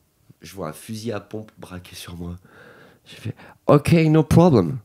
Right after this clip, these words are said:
J'ai même pas dit, « Ouais, je suis français, je comprends pas ce que tu dis, je lui ai pas fait de coup de karaté. » J'ai fait, «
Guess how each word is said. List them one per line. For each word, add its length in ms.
J'ai 160
même 220
pas 160
dit, « 140
Ouais, 200
je 40
suis 120
français, 600
je 80
comprends 320
pas 180
ce 100
que 80
tu 180
dis, 260
je 80
lui 80
ai 20
pas 140
fait 120
de 80
coup 160
de 40
karaté. » 480
J'ai 160
fait, « 200